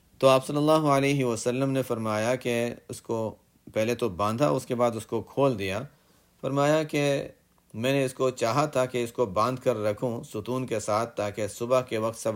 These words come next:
آئیں اور اس کو دیکھیں کہ بندھا ہوا ہے یہ، میں نے اس کو باندھا ہے اور بندھا ہوا ہے مسجد کے ستون کے ساتھ،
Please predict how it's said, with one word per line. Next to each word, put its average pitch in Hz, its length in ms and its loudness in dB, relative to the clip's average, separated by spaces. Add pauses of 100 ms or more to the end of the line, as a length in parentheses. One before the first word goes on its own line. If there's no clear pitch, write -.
آئیں 117 220 0
اور 107 120 0
اس 104 120 -6
کو 113 120 -4
دیکھیں 127 420 -2
کہ 123 100 -2
بندھا 120 380 2
ہوا 113 340 2
ہے 98 140 -2
یہ، 95 180 -4 (640)
میں 107 120 -4
نے 113 80 -2
اس 107 100 -4
کو 117 100 -2
باندھا 117 380 2
ہے 113 60 2
اور 113 160 0
بندھا 110 300 2
ہوا 110 240 2
ہے 110 80 0
مسجد 104 340 -8
کے 104 100 -6
ستون 113 360 -6
کے 107 100 -6
ساتھ، 107 320 -4